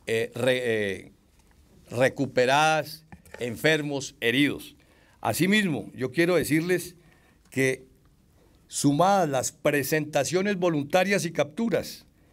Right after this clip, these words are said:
el año pasado se hicieron mil ciento setenta y cuatro a treinta de junio. Este año llevamos dos mil ciento setenta y una, más ochenta y cuatro por ciento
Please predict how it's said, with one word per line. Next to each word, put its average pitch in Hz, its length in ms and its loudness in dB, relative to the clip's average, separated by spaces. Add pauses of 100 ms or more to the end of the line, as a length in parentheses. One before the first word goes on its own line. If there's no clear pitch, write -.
(180)
el 135 140 0
año 180 260 0
pasado 165 400 2
se 175 160 -2
hicieron 180 520 0 (440)
mil 190 360 2
ciento 196 500 0
setenta 156 460 -2
y 127 40 -2
cuatro 190 520 0 (200)
a 127 160 -2
treinta 180 400 2
de 160 80 2
junio. 147 360 -2 (440)
Este 131 340 2
año 165 240 2
llevamos 151 600 -4 (160)
dos 127 380 0
mil 156 280 -2
ciento 165 440 0
setenta 123 460 -4
y 123 80 0
una, 143 280 -2 (720)
más 127 640 -2 (340)
ochenta 120 720 -2
y 110 80 -2
cuatro 175 460 0
por 139 160 -4
ciento 180 420 -4